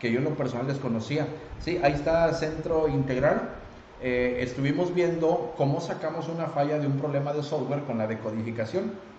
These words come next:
O sea, sale precisamente todo, es una hermosura el diagnóstico. Me apasiona el diagnóstico realmente y los invito a que se metan en ello. Pacheco Osorio dice,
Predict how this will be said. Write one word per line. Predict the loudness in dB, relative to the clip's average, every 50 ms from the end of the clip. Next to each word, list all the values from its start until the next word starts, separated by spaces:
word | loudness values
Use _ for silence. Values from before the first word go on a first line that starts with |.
| -20 -20 -20 -20 -20 -14
O | -4
sea, | -2 0 0 0
sale | -2 -2 -2 -2 -2
precisamente | -2 -4 -6 -6 -6 -4 -4 -4 -2 -2 -2 -2 -2 -4 -2
todo, | -2 -2
es | -2 0 0
una | 0 0
hermosura | 0 0 0 -2 -2 -2 -2 -2 -2 0 0
el | 0
diagnóstico. | 0 -2 -2 0 -2 -2 -2 -2 -4 -8 -8 -10 -10 -12 -12 -16 -18 -20 -20 -10 -4
Me | -2 -2
apasiona | -2 -2 -2 -4 -4 -4 -4 -2 0
el | 0 0
diagnóstico | 0 0 0 0 0 -2 -2 -2 -2 -2 -2 0
realmente | 0 2 2 2 2 2 0 0 0 -2 -2 0
y | 0 0
los | 0 0 -2 -2
invito | 0 0 0 0 -2 -4
a | -6
que | -6 -8
se | -8 -6 -6
metan | -4 -4 -4 -2 -2 -2
en | -2 -2
ello. | -2 -4 -4 -4 -6 -8 -10 -14 -16 -18 -18 -18 -20 -16 -4 0
Pacheco | 0 2 2 0 0 -2
Osorio | 0 0 2 2 4 4 4
dice, | 4 4 2 2 0 -2 -2